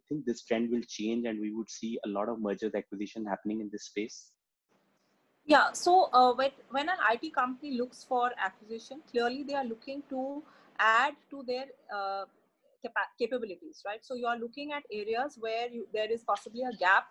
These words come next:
Speaker 2: from a capability perspective, and you want to add to that capability. Now, uh, you know, when you're talking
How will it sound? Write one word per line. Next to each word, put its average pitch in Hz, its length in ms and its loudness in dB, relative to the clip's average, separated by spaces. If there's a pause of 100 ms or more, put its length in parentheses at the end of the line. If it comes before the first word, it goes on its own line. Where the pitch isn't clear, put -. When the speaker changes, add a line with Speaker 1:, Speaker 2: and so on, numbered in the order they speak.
Speaker 2:
from 233 160 -2
a 269 60 -6
capability 233 600 -2
perspective, 202 500 -12
and 247 100 -6
you 226 80 -4
want 220 180 -6
to 262 60 0 (100)
add 208 300 6
to 214 60 -4
that 190 260 0
capability. - 580 -14 (560)
Now, 277 360 8 (120)
uh, 247 200 6 (220)
you 262 80 -10
know, 302 100 -4
when 277 140 -4
you're 311 140 -6
talking 262 380 -6